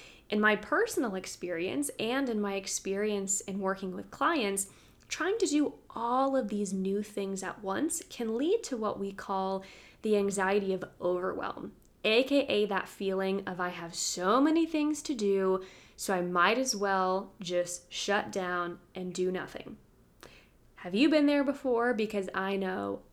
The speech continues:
I have been there before when it's like you're so overwhelmed, there's so many things, your mind is going a thousand miles a minute, and we get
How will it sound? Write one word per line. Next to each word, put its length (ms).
I 260
have 140
been 180
there 180
before 480
when 100
it's 160
like 300
you're 120
so 280
overwhelmed, 680
there's 160
so 160
many 220
things, 540
your 220
mind 500
is 120
going 320
a 60
thousand 520
miles 320
a 40
minute, 460
and 320
we 120
get 280